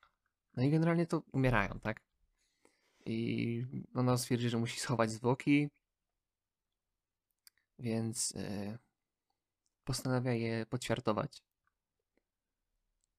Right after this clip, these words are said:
e, na różne kawałki i potem zbiera je do takich worków i stara się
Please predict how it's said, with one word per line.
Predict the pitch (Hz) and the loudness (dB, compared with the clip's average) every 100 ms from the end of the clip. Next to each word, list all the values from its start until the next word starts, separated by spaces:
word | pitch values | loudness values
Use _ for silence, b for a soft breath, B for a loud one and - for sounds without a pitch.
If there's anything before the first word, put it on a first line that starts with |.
| _ _ | _ _
e, | 131 117 | -8 -4
na | 113 113 | -2 0
różne | 113 113 | -2 0
kawałki | 127 139 - 123 | 4 4 2 0
i | 120 | 0
potem | - 113 | 0 -2
zbiera | 110 113 104 | 0 0 0
je | 98 | 0
do | 92 101 - | 0 -2 -4
takich | 110 - - - - | -10 -12 -18 -16 -2
worków | 120 123 165 175 _ _ _ _ _ _ _ _ _ _ _ _ _ _ _ _ 127 | 2 2 4 2 _ _ _ _ _ _ _ _ _ _ _ _ _ _ _ _ -2
i | 127 131 127 | -2 0 -4
stara | 127 - 120 120 | -6 -4 -2 -2
się | 123 113 107 107 110 110 | -2 -4 -4 -2 -4 -6